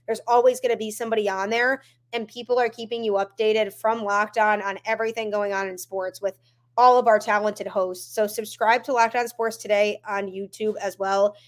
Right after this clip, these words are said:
As always, keep the faith, go Red Sox, and I will catch you on the flip side.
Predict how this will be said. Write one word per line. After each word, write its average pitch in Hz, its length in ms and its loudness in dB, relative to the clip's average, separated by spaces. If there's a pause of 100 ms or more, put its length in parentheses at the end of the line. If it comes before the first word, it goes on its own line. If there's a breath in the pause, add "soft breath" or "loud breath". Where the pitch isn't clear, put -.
(360 loud breath)
As 277 160 8
always, 294 560 8 (160)
keep 277 320 -4
the 302 120 0
faith, 269 380 2 (120)
go 247 180 2
Red 220 260 2
Sox, 247 360 2
and 220 100 -2
I 214 60 2
will 214 80 2
catch 220 240 -6
you 247 60 -2
on 247 60 -2
the 254 60 -4
flip 285 200 -2
side. 185 280 -6